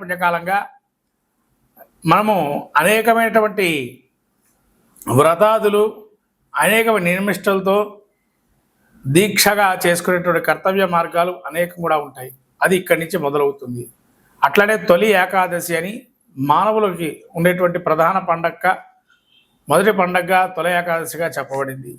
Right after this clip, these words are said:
ఈ తొలి ఏకాదశి అనేటువంటిది మనము దేవతల్లో విష్ణుమూర్తికి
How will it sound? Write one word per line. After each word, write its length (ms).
ఈ 100
తొలి 280
ఏకాదశి 560
అనేటువంటిది 600
మనము 300
దేవతల్లో 540
విష్ణుమూర్తికి 760